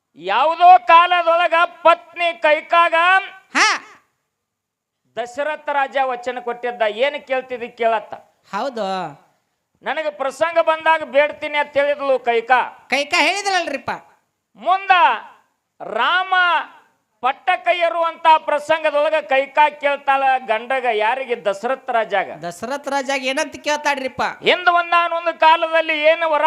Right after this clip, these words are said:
Speaker 1: ಕೇಳ್ತಿ ಕೇಳ, ನಾ ಕೊಡ್ತೀನಿ ಅಂತ ಹೇಳಿದ್ರಿ.
Speaker 2: ಹಾ.
Speaker 1: ಅದನ್ನ ನಡೆಸಿ ಕೊಡ್ತೀನಿ ಅಂತ ವಚನ ಕೊಡ್ರಿ ಅಂತಂದ್ಲು.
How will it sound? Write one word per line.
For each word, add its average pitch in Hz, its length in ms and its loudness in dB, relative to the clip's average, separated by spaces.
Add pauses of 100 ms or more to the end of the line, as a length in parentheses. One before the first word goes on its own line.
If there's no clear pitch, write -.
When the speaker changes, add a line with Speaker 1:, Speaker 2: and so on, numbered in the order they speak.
Speaker 1:
ಕೇಳ್ತಿ 311 420 0
ಕೇಳ, 320 280 0
ನಾ 302 160 -2
ಕೊಡ್ತೀನಿ 285 460 -2
ಅಂತ 294 140 -4
ಹೇಳಿದ್ರಿ. 285 400 2 (120)
Speaker 2:
ಹಾ. 339 340 2 (520)
Speaker 1:
ಅದನ್ನ 226 380 -2
ನಡೆಸಿ 269 280 -2
ಕೊಡ್ತೀನಿ 240 420 -4
ಅಂತ 240 140 -6
ವಚನ 214 440 -6
ಕೊಡ್ರಿ 208 340 -6
ಅಂತಂದ್ಲು. 170 420 -8